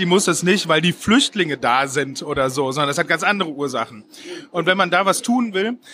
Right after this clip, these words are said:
dann muss man da irgendwie versuchen, mal ein, äh, positive Narrative dagegen zu setzen. Da sehe ich eher die Herausforderung. Also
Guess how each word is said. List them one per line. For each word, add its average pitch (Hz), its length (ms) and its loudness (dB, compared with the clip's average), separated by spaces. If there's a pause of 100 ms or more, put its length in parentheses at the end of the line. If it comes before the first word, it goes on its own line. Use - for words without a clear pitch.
(220)
dann 175 180 0
muss 208 200 -2
man 190 120 -2
da 180 180 4
irgendwie 180 200 -4
versuchen, 196 320 -4
mal 202 140 2
ein, 170 140 -4
äh, 160 200 2
positive 208 640 -2
Narrative 180 680 0
dagegen 160 420 2
zu 151 160 -4
setzen. 127 400 -4
Da 170 220 2
sehe 175 160 -2
ich 170 220 -6
eher 170 200 2
die 160 200 -4
Herausforderung. 139 840 -2
Also 143 300 -2